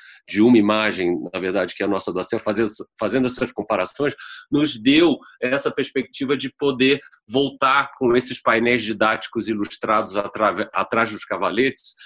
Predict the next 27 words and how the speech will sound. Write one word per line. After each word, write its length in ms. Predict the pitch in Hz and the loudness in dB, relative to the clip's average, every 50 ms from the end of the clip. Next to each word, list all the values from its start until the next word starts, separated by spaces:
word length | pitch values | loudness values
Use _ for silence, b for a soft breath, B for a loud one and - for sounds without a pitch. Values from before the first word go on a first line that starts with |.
| B B B | B B B
a 80 | 131 | 0
partir 580 | 139 - - 135 - - - - - 160 165 156 | 0 2 0 -2 -2 -2 -6 -2 2 2 4 4
de 120 | 131 135 | 4 4
um 100 | 170 185 | 4 4
material 580 | 165 151 139 - - 127 104 107 110 123 135 135 | 4 4 2 0 0 0 2 2 4 4 2 2
gerado 560 | 120 117 131 131 123 120 120 127 127 139 131 - | 0 0 0 2 2 4 2 2 2 0 -4 -6
pelo 220 | - 139 131 135 135 | -4 -4 -2 -2 -2
Instagram, 520 | 131 - - 139 139 139 117 104 107 107 | -4 -4 -4 -4 -4 -2 -2 -2 -2 -2
gerado 540 | 98 - 113 107 104 107 107 110 110 113 120 | -2 0 -2 0 2 2 2 0 0 0 -2
ali 300 | 117 117 107 117 127 123 - - b b b b - | -2 0 0 -2 -2 -2 -4 -12 b b b b -4
nessa 380 | 113 120 120 123 120 - 127 | 0 0 0 0 0 -2 -6
colaboração 840 | - - 123 120 113 113 117 113 113 110 - - - 113 123 123 123 B B B B B B | -4 -2 0 0 0 0 0 0 0 -2 -2 -4 -4 -2 -2 -2 -6 B B B B B B
curadoria 1000 | _ - 127 123 120 117 113 110 113 107 104 107 110 113 117 113 120 120 120 117 _ _ _ _ - | _ -4 -2 0 0 0 0 0 -2 0 0 -2 -2 0 0 -2 -2 -2 -4 -8 _ _ _ _ -8
e, 320 | 104 113 120 120 117 117 _ _ - | -6 -4 -4 -4 -6 -8 _ _ -2
ah, 720 | 104 110 110 107 110 110 107 110 110 104 107 101 101 101 98 - - | 0 2 2 4 4 2 4 4 4 4 2 2 0 0 -4 -6 -6
comunicação. 800 | - 127 117 120 117 117 - 127 123 120 - - - 80 78 78 _ b b b b b b | -4 -2 0 2 0 0 0 0 -2 -2 -2 -4 -6 -6 -6 -8 _ b b b b b b
É 60 | 87 | -4
algo 460 | 95 98 101 104 110 110 113 107 107 - | -2 -2 -2 -2 -2 -4 -4 -6 -8 -8
bem 220 | - - 123 123 147 | -2 2 2 4 4
interessante 500 | 156 - - 123 120 - - 117 113 - | 2 0 -2 -4 -4 -4 -6 -6 -6 -6
que 80 | - | -8
a 60 | 117 110 | -8 -6
gente 260 | 110 120 110 - 104 | -6 -8 -8 -10 -12
viu 200 | 101 107 107 107 | -8 -6 -4 -4
ali, 180 | 107 101 101 | -4 -4 -4
essa 160 | 110 104 - 87 | -6 -6 -8 -12
possibilidade 640 | - 104 - - - 98 87 98 101 110 110 113 | -14 -16 -20 -16 -14 -10 -6 -4 -4 -4 -6 -8